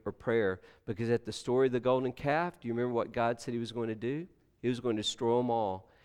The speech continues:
and start over with Moses, and he'd be the most powerful person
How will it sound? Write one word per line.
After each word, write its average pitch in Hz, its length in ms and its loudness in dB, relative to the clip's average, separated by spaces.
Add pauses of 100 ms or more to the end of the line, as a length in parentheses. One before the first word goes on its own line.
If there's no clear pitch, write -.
and 110 140 -6
start 120 300 4
over 120 240 2
with 117 180 -4
Moses, 107 400 0
and 98 160 -4
he'd 113 160 -4
be 107 160 -4
the 101 140 -6
most 101 240 -4
powerful 107 400 0
person 95 480 -4